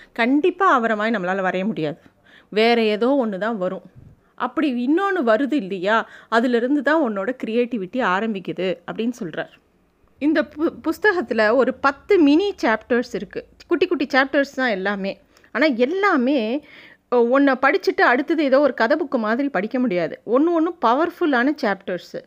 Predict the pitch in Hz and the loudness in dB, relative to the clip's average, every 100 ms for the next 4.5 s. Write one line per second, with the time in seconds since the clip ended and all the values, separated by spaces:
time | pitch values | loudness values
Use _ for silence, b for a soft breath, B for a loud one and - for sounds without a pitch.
0 | b b b 254 302 320 427 311 220 - | b b b 0 2 2 0 2 0 -2
1 | b b b 277 392 415 349 381 359 339 | b b b 0 2 4 4 2 2 2
2 | 294 269 254 415 339 254 392 349 - 254 | 2 4 2 4 2 2 0 -2 -2 0
3 | 311 302 311 - 220 320 320 262 302 254 | 0 2 0 -4 -4 0 0 2 2 0
4 | 233 277 339 302 - | -2 -2 -2 -4 -4